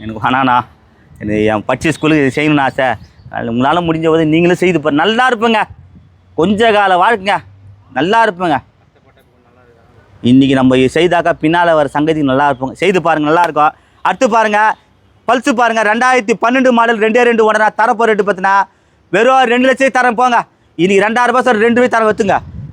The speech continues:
இது பாருங்க, யாருமே தர முடியாத ரேட்டு பத்து, பதினஞ்சு ரிஸ்ட்டு. ரெண்டாயிரம் ரூபாய் சொன்னா,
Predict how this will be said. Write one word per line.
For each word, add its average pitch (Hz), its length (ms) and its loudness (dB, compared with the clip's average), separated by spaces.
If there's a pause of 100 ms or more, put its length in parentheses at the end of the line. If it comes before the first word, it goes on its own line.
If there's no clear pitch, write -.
(140)
இது 226 180 0
பாருங்க, 220 240 0 (920)
யாருமே 208 400 2 (100)
தர 196 180 0
முடியாத 190 300 2
ரேட்டு 190 240 -2 (140)
பத்து, 220 400 -2 (560)
பதினஞ்சு 226 460 2
ரிஸ்ட்டு. 233 340 0 (540)
ரெண்டாயிரம் 233 380 0
ரூபாய் 233 220 0
சொன்னா, 233 220 2